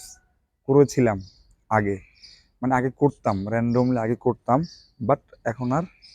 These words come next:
করি না। যেমন, আগে আমি ক্রিকেট খেলতাম, এখন আর কেউ খেলি না। আগে আমি প্রচুর বই পড়তাম, এখন আমি বই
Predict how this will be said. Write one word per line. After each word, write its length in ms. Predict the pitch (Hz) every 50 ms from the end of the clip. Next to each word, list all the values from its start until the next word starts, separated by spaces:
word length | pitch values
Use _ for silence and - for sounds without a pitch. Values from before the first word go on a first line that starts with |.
| _ _ _ _
করি 180 | 143 139 135 120
না। 120 | 104 95 95 - _ _ _ _ _ _ _ _ _ _ _ _ _ _ -
যেমন, 260 | 127 135 135 135 131
আগে 260 | 123 123 120 123 127
আমি 180 | 123 123 123 117
ক্রিকেট 360 | - 139 120 127 113 123 -
খেলতাম, 400 | - - 131 120 98 107 98 95 - _ _ _ _ _ _ _ _ _ _ _ _ - - - _ _ -
এখন 240 | 110 113 123 123
আর 100 | 123 120
কেউ 300 | 110 - - 127 123 120 - _ _ _ _ _
খেলি 200 | - 139 131 123
না। 120 | 107 95 95 - _ _ _ _ _ _ _ _ -
আগে 200 | 117 117 113 123
আমি 160 | 123 127 127 - -
প্রচুর 300 | 131 117 - 147 143 127
বই 180 | 117 123 123
পড়তাম, 380 | - - 123 - _ - 107 98 - - _ _ _ _ _ _ _ _ _ _ -
এখন 260 | 113 - - 120 120
আমি 180 | 120 123 127
বই 300 | 117 107 113 131 170 196